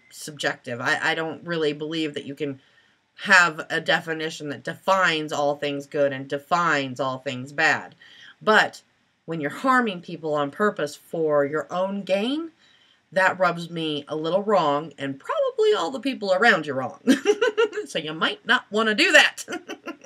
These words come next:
But they're out there. So you will read stories of witches that did some horrible things. But I can give you stories of every other person in every other kind of religion that did some horrible things.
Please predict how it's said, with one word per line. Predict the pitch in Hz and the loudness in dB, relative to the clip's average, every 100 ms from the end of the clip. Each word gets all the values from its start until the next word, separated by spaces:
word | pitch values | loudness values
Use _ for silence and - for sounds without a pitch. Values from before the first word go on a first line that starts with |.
| - - - - - | -16 -14 -14 -12 0
But | 277 320 - - | 4 4 2 4
they're | 247 302 | 10 12
out | 320 320 | 10 8
there. | 214 147 117 - | 2 0 -2 -10
So | - | -6
you | 233 277 | -2 0
will | 339 339 | 0 -2
read | 254 311 254 | -2 -4 -4
stories | - 330 311 208 214 | -4 0 4 4 2
of | 214 | -2
witches | 226 247 226 214 | -2 -2 -4 -2
that | 233 | -4
did | 226 330 226 | 0 -2 -2
some | 233 220 | -4 -2
horrible | 247 269 226 233 | 0 0 0 0
things. | 269 262 160 - - - - - - _ | 0 0 -2 -10 -20 -20 -20 -20 -20 _
But | 156 | 4
I | 185 240 | 4 4
can | 220 | 0
give | 190 202 | -4 -6
you | 170 | -8
stories | 165 180 160 156 147 | -8 -4 -2 -2 -4
of | 123 | 0
every | 160 240 285 | 2 4 6
other | 277 254 | 6 4
person | 220 220 214 196 | 0 0 0 -4
in | 165 | -4
every | 156 202 220 247 | 0 0 2 0
other | 247 240 | 0 0
kind | 262 247 | 2 2
of | 262 | 0
religion | 262 240 190 160 135 _ _ _ _ | -2 -2 -2 -6 -10 _ _ _ _
that | 180 180 | -6 0
did | 185 165 | -2 -2
some | - 160 | -6 -8
horrible | 156 147 143 135 | -2 0 0 -4
things. | - 190 147 - - - | -2 -2 -2 -8 -20 -20